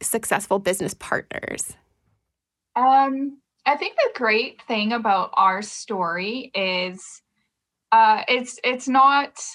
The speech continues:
Speaker 2: um, it's not what you would read in, in, in the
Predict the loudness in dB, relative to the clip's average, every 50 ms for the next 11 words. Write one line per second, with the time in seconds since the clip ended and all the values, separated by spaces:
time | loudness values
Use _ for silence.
0 | -6 0 2 4 4 4 4 4 2 0 -2 -8 -10 -14 -14 _ _ _ _ -20
1 | -10 -8 -8 -4 2 2 2 4 4 0 0 0 2 0 0 0 -2 -2 -2 -2
2 | -2 -4 -4 -4 -4 -4 -4 -4 -4 -4 -2 0 0 0 0 0 0 -2 -2 -2
3 | -4 -6